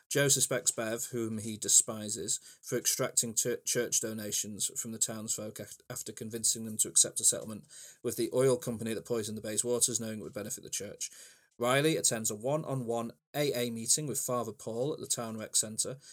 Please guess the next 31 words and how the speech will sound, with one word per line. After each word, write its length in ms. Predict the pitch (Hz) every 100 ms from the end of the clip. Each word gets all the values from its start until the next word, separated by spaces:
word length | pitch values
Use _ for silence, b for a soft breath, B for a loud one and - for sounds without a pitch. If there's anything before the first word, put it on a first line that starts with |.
| b
He 100 | b
expresses 460 | 120 - 135 123 117
his 140 | 120
contempt 560 | - 123 110 127 110 -
for 140 | -
a 40 | 107
God 260 | 120 113 -
that 120 | -
would 120 | 110
allow 200 | 107 107
such 320 | 101 - - -
evil 260 | 135 120
in 80 | 117
the 80 | 113
world, 320 | 107 107 110 - B B B
owing 220 | 107 113 107
to 120 | 117
his 160 | 110 104
guilt 340 | 113 107 - -
over 180 | 113
the 80 | 104
fatal 320 | - 104 - -
car 280 | 156 160
accident. 360 | 139 - 156 156 - _ _ _ _ _ _ - B B B B
During 320 | - 170 139 131
Mass 240 | 123 -
that 160 | 110 -
Sunday, 360 | 123 113 107
Father 320 | 110 135 123
Paul 420 | 107 - 113 107 -
insists 800 | 113 107 - 139 - - - -